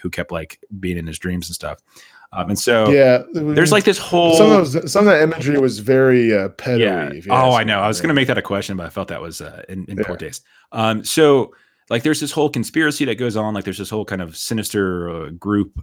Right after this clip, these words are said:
Speaker 1: um, that's trying to do, like, trying to gain access to it. Um, that's, I think, connected to it in some way. Um, and then, like,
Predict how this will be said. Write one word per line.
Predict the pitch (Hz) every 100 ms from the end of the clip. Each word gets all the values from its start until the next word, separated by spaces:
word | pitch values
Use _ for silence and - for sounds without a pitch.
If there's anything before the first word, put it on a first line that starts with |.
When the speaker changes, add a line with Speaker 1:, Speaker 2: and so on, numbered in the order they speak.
| -
Speaker 1:
um, | 82 82 78 73 71 - -
that's | 90 85 -
trying | - 98 95
to |
do, | 87 95 95 90
like, | 87 90
trying | - 107
to |
gain | 90 90
access | 92 101 - 92
to | - 104
it. | 95 87 _
Um, | - 90 85 85 - _ _ -
that's, | 90 82 - - - _ _
I | -
think, | - 113 104
connected | - 101 92 - 90
to | - 98
it | 92
in | 98
some | 98 92
way. | 90 90 87 - _ _ _ -
Um, | 92 92 90
and | 101
then, | 107 107 104 101 92
like, | 90 -